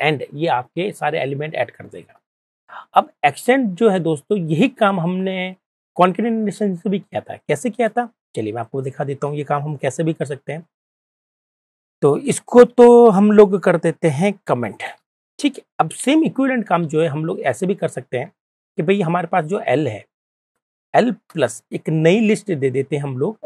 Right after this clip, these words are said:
और इसके अंदर दे देते हैं फ़ोर्टीन, फ़िफ़्टीन, सिक्सटीन। और इससे एक नई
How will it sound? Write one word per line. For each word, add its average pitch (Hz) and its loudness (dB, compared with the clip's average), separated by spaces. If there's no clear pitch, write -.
और 127 -2
इसके 233 -6
अंदर 160 -2
दे 127 -6
देते 131 -8
हैं 160 -4
फ़ोर्टीन, 165 -6
फ़िफ़्टीन, 127 -8
सिक्सटीन। - -14
और 160 8
इससे 247 -2
एक - -2
नई 208 -2